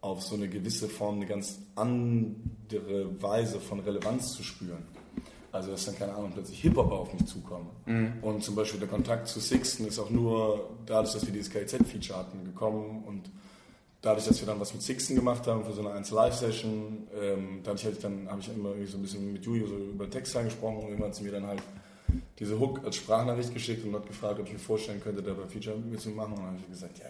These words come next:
Speaker 1: das ist eine unglaubliche Hook, ich bin auf jeden Fall dabei.“ Und dann haben wir eine Strophe, äh, geschrieben. Oh, Entschuldigung. Und dann, ähm, war es auch ganz komisch mit Vermissen, war ganz komisch für mich.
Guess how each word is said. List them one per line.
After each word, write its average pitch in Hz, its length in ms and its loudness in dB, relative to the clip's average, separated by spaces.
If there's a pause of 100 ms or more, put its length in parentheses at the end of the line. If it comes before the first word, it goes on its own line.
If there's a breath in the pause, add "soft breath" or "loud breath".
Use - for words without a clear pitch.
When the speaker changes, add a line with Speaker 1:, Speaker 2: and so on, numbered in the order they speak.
Speaker 1:
das - 140 -20
ist - 20 -20 (280)
eine 110 100 -6
unglaubliche 101 480 -4
Hook, 104 140 -6
ich - 120 -14
bin 95 120 -6
auf 92 100 -8
jeden 92 120 -2
Fall 92 140 -4
dabei.“ 95 380 4
Und 95 180 -2
dann 92 120 -4
haben 92 120 -2
wir 92 60 2
eine 92 100 2
Strophe, 104 460 0 (720 loud breath)
äh, - 500 0
geschrieben. 113 500 -6
Oh, 117 40 -12
Entschuldigung. 87 420 -16
Und 104 140 -12
dann, 101 200 -4
ähm, 98 640 -8 (1800 loud breath)
war 107 100 0
es - 80 -2
auch 113 160 -2
ganz 110 200 2
komisch 123 320 6
mit 104 120 0
Vermissen, 117 440 6
war 104 100 6
ganz 110 240 2
komisch 120 260 2
für - 120 -4
mich. 92 380 -4